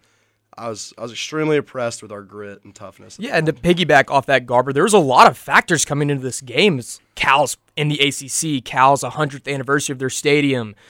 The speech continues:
Speaker 2: They're celebrating the Cal-Stanford game involved with that. It was a gold out, even though I didn't see any gold. It was mainly Navy in that stadium.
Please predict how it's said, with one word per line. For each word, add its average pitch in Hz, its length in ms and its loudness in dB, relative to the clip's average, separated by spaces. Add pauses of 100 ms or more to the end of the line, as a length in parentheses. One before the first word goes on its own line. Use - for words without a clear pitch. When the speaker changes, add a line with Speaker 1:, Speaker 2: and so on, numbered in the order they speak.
Speaker 2:
They're 156 120 0
celebrating 147 520 4
the 139 80 -4
Cal-Stanford 139 580 -2
game 131 180 -4
involved 127 280 -2
with 127 100 -6
that. 123 220 2
It - 20 0
was 123 160 -4
a 120 60 -14
gold 139 280 0
out, 123 220 4
even 143 220 -8
though - 180 -6
I 170 80 6
didn't 185 160 4
see - 160 -12
any 110 140 -20
gold. 104 340 -14 (220)
It 147 160 -2
was 147 200 -4
mainly 127 440 -2
Navy 110 340 -4
in 101 80 -14
that 101 160 -16
stadium. 110 480 -18